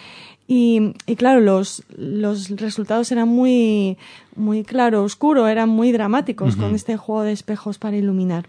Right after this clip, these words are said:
Speaker 1: En la exposición se por-, se podrán ble-, ver ciento cincuenta ampliaciones de, digitales modernas de los negativos de la colección que posee este museo, el Museo de Israel,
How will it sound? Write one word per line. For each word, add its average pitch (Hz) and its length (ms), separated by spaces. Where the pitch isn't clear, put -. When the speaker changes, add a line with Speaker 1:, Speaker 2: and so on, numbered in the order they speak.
Speaker 1:
En 233 220
la 214 160
exposición 247 540
se 294 80
por-, 233 280
se 220 160
podrán 240 360
ble-, 254 260
ver 220 440
ciento 254 300
cincuenta 233 640
ampliaciones 214 1120
de, 196 840
digitales 226 540
modernas 240 460
de 233 100
los 214 160
negativos 214 520
de 226 80
la 196 140
colección 214 640
que 240 140
posee 208 460
este 208 240
museo, 277 380
el 277 80
Museo 202 320
de 208 60
Israel, 220 380